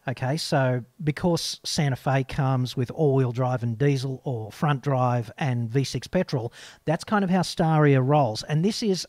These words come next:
a significant difference to Carnival, which is front drive only, diesel, petrol, front drive only. Okay, eight-speed automatic transmission. And, uh, that's kind of interesting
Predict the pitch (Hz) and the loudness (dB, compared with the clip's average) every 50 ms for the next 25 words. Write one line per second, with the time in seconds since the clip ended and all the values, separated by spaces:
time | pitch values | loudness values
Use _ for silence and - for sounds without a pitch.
0 | - - 143 147 - - - - 123 110 123 135 156 196 190 - 226 208 - 202 | -8 -6 -6 -6 -6 -6 -6 -8 -6 -4 -2 0 0 0 0 -2 -6 -8 -6 -8
1 | 185 - - 127 117 117 147 147 - - - - - - 175 - - - - - | -8 -8 -12 -12 -8 -6 -6 -6 -6 -8 -14 -14 -14 -12 -12 -10 -10 -10 -12 -14
2 | - - - - - _ _ - - 170 147 147 147 135 - - - 170 170 175 | -20 -20 -20 -20 -20 _ _ -10 -6 -4 -2 -2 -2 -2 -4 -4 -2 0 0 0
3 | 160 110 - - _ _ - 156 147 - 143 127 - - - - - 160 160 151 | 0 -2 -6 -14 _ _ -2 -2 -2 -2 -4 -6 -6 -8 -8 -4 -4 -4 -2 0
4 | - 147 135 127 131 127 135 127 117 90 82 98 - 151 151 151 135 147 143 139 | 0 2 2 2 2 2 2 0 0 -2 -6 -4 0 0 2 2 0 -2 -4 -6
5 | - - 147 139 - - - 131 127 - - - 170 147 135 - 147 123 113 104 | -4 -2 -2 -2 -2 -2 -2 -2 -4 -4 -4 -2 0 0 0 0 -2 -2 -2 -2
6 | 98 98 80 - - _ _ _ - - 139 151 151 - _ _ - _ - - | -4 -6 -8 -12 -20 _ _ _ -2 0 0 0 0 -2 _ _ -16 _ -2 -2
7 | 156 165 - - - - - 165 147 139 135 127 - - 147 135 131 135 127 123 | -2 -2 -2 -6 -12 -8 -4 -2 0 0 0 -2 -4 -4 -2 0 2 2 2 0
8 | 123 - - 127 117 110 107 104 143 185 - - 208 196 185 - - - - - | 0 -4 -4 -4 -4 -4 -2 0 0 0 0 0 -4 -6 -6 -8 -12 -20 -20 -20
9 | - - - - - - - 160 151 151 156 156 156 151 143 147 160 143 139 - | -20 -20 -20 -20 -16 -8 -2 0 2 2 4 4 4 2 2 2 2 0 0 0
10 | 160 190 247 - - - - 320 320 311 302 262 240 247 262 - - 262 233 - | -2 -2 -2 -2 -4 -10 -12 -10 -8 -6 -6 -4 -4 -4 -4 -6 -8 -10 -10 -6
11 | - 240 214 202 185 170 165 - | 0 2 2 2 2 2 0 -2